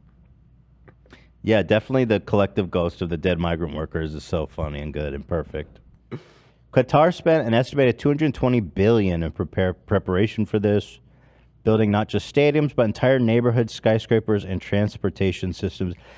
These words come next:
Dude, this whole, like, um, melee to get the rights to have the World Cup is so strange to me because,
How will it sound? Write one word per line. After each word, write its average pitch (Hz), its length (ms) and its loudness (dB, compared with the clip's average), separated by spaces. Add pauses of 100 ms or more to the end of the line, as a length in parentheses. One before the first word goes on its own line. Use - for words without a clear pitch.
(320)
Dude, 160 320 2
this 127 340 0
whole, 175 560 2
like, 110 360 0
um, 85 520 0 (960)
melee 113 600 4
to 120 140 -10
get 101 200 -2
the 104 100 -2
rights 90 420 -2
to 104 140 -2
have 98 280 -4
the 98 80 -2
World 92 300 0
Cup 120 300 0
is - 100 -6
so 160 180 0
strange 165 480 -6
to - 60 -14
me 98 100 -8
because, 98 420 -10